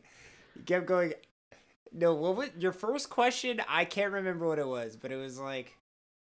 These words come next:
it was like, "Gosh, what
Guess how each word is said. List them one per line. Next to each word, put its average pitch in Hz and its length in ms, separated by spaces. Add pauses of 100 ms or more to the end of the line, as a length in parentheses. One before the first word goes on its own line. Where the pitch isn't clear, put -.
(760)
it 147 120
was 135 220
like, 123 500 (180)
"Gosh, - 400
what 156 240